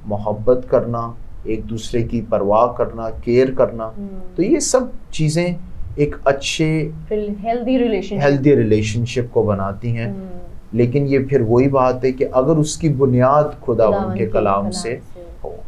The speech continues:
Speaker 1: फिर marriage life होगी, फिर marriage life के बाद फिर उसके अपने बच्चे
Speaker 2: औलाद
Speaker 1: होंगे,
Speaker 2: होगी।
Speaker 1: फिर वही तरबियत जो आपने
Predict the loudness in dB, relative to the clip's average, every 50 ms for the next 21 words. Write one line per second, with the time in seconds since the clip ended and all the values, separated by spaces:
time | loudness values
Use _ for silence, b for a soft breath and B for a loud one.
0 | -4 -2 0 2 2 2 4 4 6 6 6 4 4 4 4 4 4 4 4 2
1 | 0 2 2 2 2 2 2 2 0 2 2 2 4 4 4 4 2 2 2 4
2 | 4 4 4 2 0 0 2 2 4 4 4 2 0 -2 b b b b b b
3 | 0 2 2 2 2 2 0 -2 0 2 2 0 0 2 2 4 4 4 4 2
4 | 2 -2 -6 -10 -12 -12 -14 -14 -14 -16 -16 -16 -16 -16 -14 -4 0 0 2 2
5 | 2 2 4 4 4 4 4 4 4 2 2 2 4 4 4 4 6 6 8 8
6 | 8 6 6 4 4 4 2 2 4 4 4 4 4 4 2 2 0 0 0 0
7 | 2 2 4 4 4 2 0 -4 -4 -2 -2 -2 -4